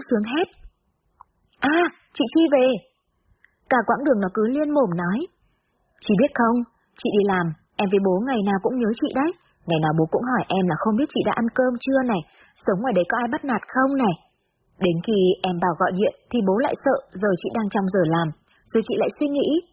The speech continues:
nên không dám gọi. "Ừ, chị đi làm, em ở nhà cố gắng nói chuyện nhiều cho bố đỡ buồn nhá." Em vẫn nói mà. "À, mà bữa cơm nào bố cũng lấy cả bát cho chị. Đến lúc em bảo hai người, sao bố lấy tận ba bát, thì bố mới sựng lại.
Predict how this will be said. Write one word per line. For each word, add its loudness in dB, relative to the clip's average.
nên 2
không -2
dám 0
gọi. -2
"Ừ, 6
chị -6
đi 4
làm, 0
em -2
ở 2
nhà -6
cố 0
gắng -2
nói 0
chuyện -2
nhiều 4
cho -4
bố 0
đỡ 0
buồn 2
nhá." 0
Em -2
vẫn 0
nói -2
mà. 0
"À, -2
mà 0
bữa 0
cơm 0
nào -2
bố 0
cũng -6
lấy -2
cả -2
bát -2
cho -2
chị. 0
Đến 4
lúc -2
em -2
bảo 0
hai -4
người, 2
sao -2
bố 4
lấy 2
tận 0
ba 0
bát, 0
thì -2
bố 4
mới -2
sựng -4
lại. -2